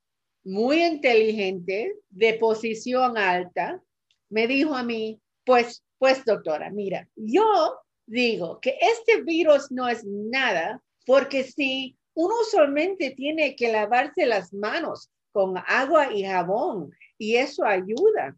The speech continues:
no puede ser nada importante". Y yo la miré y dije, "Mira, usted es una persona muy inteligente, y la razón por qué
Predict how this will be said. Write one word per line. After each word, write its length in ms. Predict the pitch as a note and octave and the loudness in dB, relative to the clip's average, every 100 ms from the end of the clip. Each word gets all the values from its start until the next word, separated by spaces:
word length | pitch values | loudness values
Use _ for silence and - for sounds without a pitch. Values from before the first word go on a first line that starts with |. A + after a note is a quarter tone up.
| _ G3 | _ -4
no 240 | G3+ G#3 | 0 2
puede 280 | A3+ A#3+ B3 | 4 6 4
ser 280 | C#4 C4 B3+ | 4 2 4
nada 380 | B3 B3 B3+ - | 2 4 2 0
importante". 1000 | B3+ C#4+ C#4 - E4+ A4+ A4 G#3 E3+ F3 - | -2 0 0 0 0 0 -4 -4 -6 -10 -12
Y 240 | G#3 G#3+ | -10 -2
yo 280 | A#3+ B3+ C#4 | 2 4 4
la 200 | C#4 B3+ | 2 2
miré 360 | A#3 A3 G#3+ G3+ | 2 4 4 4
y 60 | |
dije, 480 | F#3+ F#3 F#3 F3+ F3 _ _ | 2 0 -2 -6 -8 _ _
"Mira, 460 | F3 E3 D3 C#3+ - _ _ | -10 -10 -10 -12 -16 _ _
usted 580 | G3+ F3+ - A#3 A#3+ D#4 | -12 -12 -6 -2 0 -2
es 140 | D#4 | -6
una 240 | C#4+ B3 A#3+ | -6 -8 -6
persona 600 | G3 F#3+ G3+ G3 G3 F3+ | -8 -6 -8 -6 -6 -6
muy 300 | F3+ F3+ F3+ | -6 -6 -8
inteligente, 1000 | F3 F3 F3+ G3 B3 D4+ D#4+ - B2+ - _ _ _ _ _ | -8 -8 -8 -8 -10 -10 -10 -10 -12 -14 _ _ _ _ _
y 200 | A3 A3 | -4 0
la 240 | G#3+ G3+ G3 | 2 2 -2
razón 920 | G3+ G3 F3+ - B3 B3+ C#4+ E4+ F#4+ - | -2 -4 -4 -8 -8 -4 -4 -4 -6 -4
por 240 | A#3+ - | -6 -4
qué 280 | A3 G3+ | -4 -4